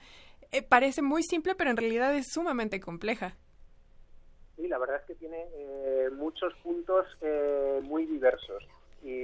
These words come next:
Speaker 2: y a eso, eh, ya os digo, le, le añado yo un poco de cosecha propia de, eh, esa relación que hay entre los investigadores que han participado en, en este estudio, eh, porque pertenecen, como os digo, pues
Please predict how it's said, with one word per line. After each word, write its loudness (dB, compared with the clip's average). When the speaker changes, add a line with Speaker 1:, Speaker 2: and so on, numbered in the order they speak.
Speaker 2:
y 4
a 6
eso, 4
eh, 4
ya 6
os 4
digo, 4
le, 4
le -6
añado 6
yo 4
un 2
poco 4
de 4
cosecha 0
propia 4
de, 2
eh, -6
esa 4
relación 4
que 0
hay 6
entre 2
los 0
investigadores 2
que 2
han 6
participado 4
en, -2
en -12
este -6
estudio, 0
eh, 4
porque 2
pertenecen, -4
como 0
os 0
digo, -2
pues -2